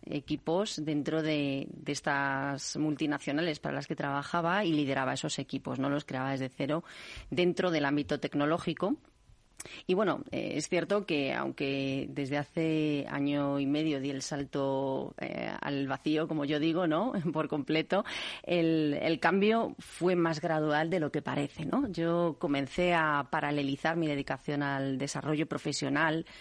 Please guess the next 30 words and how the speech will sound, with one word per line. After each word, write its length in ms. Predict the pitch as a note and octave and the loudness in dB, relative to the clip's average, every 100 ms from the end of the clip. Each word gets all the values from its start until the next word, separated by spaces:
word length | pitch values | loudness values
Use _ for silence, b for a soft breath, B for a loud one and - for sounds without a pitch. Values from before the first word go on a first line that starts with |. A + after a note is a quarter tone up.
| B B B - | B B B -4
con, 480 | D3+ C#3+ C#3 C3+ | 0 0 2 0
con 200 | B2+ C#3 | -2 -6
personas 560 | - C#3+ - D3 D#3+ E3 | -4 -2 0 2 2 0
con 160 | - D3 | -2 -2
las 100 | D3 | -2
que 80 | |
trabajaba 400 | E3 C3 C3 D3 | -4 -4 -2 0
dentro 200 | D#3 D3+ | 0 2
de 40 | D3 | 0
mis 160 | D3 | 0
equipos 460 | C#3+ C#3 C3 E3 - | -2 -4 -2 -2 0
en 120 | D#3 | 0
dos 140 | C#3 C#3 | 0 0
mil 160 | C#3+ | 0
quince, 460 | C#3 E3+ E3 D#3 C#4 B B B B | 2 0 2 0 -2 B B B B
porque 220 | F3+ E3 | -4 -2
paralelizaba 520 | D#3+ C#3+ D3 C#3+ D3 | 0 0 2 0 -2
esa 140 | D3 D#3 | -2 -2
labor 320 | C#3+ C#3+ E3+ | -2 0 -2
de, 480 | D#3+ C#3+ C3+ C3 D3 | -2 -2 -2 -4 -6
de 120 | C#3 C3+ | -6 0
líder 380 | D#3 E3 E3 | 2 2 0
de 80 | D3 | 0
equipos 400 | D3+ - D3+ D#3 | -2 -4 -4 -4
tecnológicos 880 | - D#3 D3 D#3 F3+ E3+ D#3 E3 G3+ | -4 -2 2 2 2 -2 0 -2 -2
y 280 | E3 C#3+ C3+ | -2 0 -2
de 140 | C3+ C3+ | -4 -6
gerente 340 | D3+ C#3+ D3 | -2 -2 0
en 80 | D3 | -2
tecnología 720 | C#3+ D3+ D3 C#3 D3+ D#3 | 0 0 0 0 -2 -2